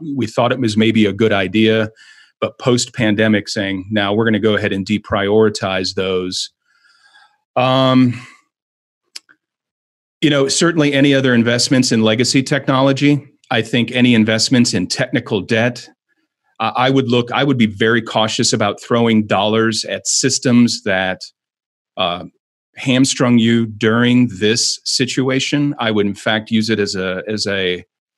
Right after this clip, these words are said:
uh, impetus to accelerate getting off of these types of things. I've talked to C I Os and, and many of them who are just struggling because they have an ancient E R P or they have just, you know, a lot of manual processes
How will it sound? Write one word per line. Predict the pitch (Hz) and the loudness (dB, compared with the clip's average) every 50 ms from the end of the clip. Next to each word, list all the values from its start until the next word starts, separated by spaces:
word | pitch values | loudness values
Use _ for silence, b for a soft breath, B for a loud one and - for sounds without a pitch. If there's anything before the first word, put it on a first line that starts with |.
| _ _ _ _ _ _ _ _ - | _ _ _ _ _ _ _ _ -8
uh, | 104 90 - | -8 -6 -4
impetus | 131 117 113 120 127 117 113 104 - | -2 -2 0 0 0 0 0 -2 -2
to | - - 123 107 | -4 -4 -4 -4
accelerate | 87 - - - - - 131 120 120 107 104 104 101 95 101 | -4 -4 -4 -4 -2 -2 0 0 0 0 0 -2 -2 -4 -4
getting | 107 120 107 104 98 98 - | -4 -4 -2 -2 -4 -6 -6
off | 110 117 120 120 117 - | -4 -4 -4 -4 -6 -8
of | 101 80 - | -10 -10 -8
these | 90 85 82 - - | -8 -6 -6 -6 -8
types | - 92 92 87 - - | -8 -8 -8 -8 -8 -12
of | 85 - | -12 -10
things. | - 90 82 76 - - | -10 -10 -10 -10 -8 -6
I've | 120 113 | -6 -6
talked | - - 123 123 123 | -4 -4 -6 -6 -6
to | - | -4
C | - - 131 123 | -2 -2 0 0
I | 120 113 110 | 0 0 0
Os | 110 110 110 113 110 107 104 | 0 0 0 -2 -2 -4 -6
and, | 98 95 90 90 107 - _ _ - | -6 -6 -8 -8 -10 -14 _ _ -6
and | 113 101 | -2 0
many | 107 120 139 120 | 2 2 2 2
of | 101 101 | 2 0
them | 104 101 101 | 0 -2 -2
who | 101 107 101 | 0 -2 -2
are | 98 104 | -2 -2
just | 101 113 104 - | -2 -4 -6 -6
struggling | - - 135 120 123 117 110 104 101 | -4 -2 -2 -2 0 0 -2 -2 -2
because | 92 135 - - 104 95 | -4 -6 -6 -8 -8 -6
they | 104 101 98 | -6 -6 -6
have | 98 98 101 104 104 | -4 -4 -4 -4 -6
an | 120 - 117 | -8 -8 -6
ancient | 110 110 113 107 - - 110 110 | -6 -4 -4 -4 -4 -2 -2 -2
E | 104 104 98 | 0 0 -2
R | 95 95 | -2 -2
P | 92 - 147 143 143 139 135 127 | -2 0 0 2 4 4 2 2
or | 110 98 98 | 0 -2 -4
they | 92 92 92 | -6 -8 -8
have | 90 95 95 92 92 92 92 - _ b b b b b b b b b b b b b b - | -6 -4 -4 -4 -4 -6 -8 -12 _ b b b b b b b b b b b b b b -8
just, | - 123 - - | -8 -8 -6 -6
you | 175 165 | -4 -4
know, | 117 95 98 | -4 -2 -2
a | |
lot | 98 104 113 117 110 | -2 -2 -2 -2 0
of | 101 | 2
manual | 104 110 117 120 120 110 107 101 95 | 2 4 4 4 4 2 2 0 0
processes | - - 135 139 135 - - 101 92 - - 107 104 104 - | -2 -2 -2 -2 -2 -2 -2 -2 -2 -2 -4 -4 -4 -4 -4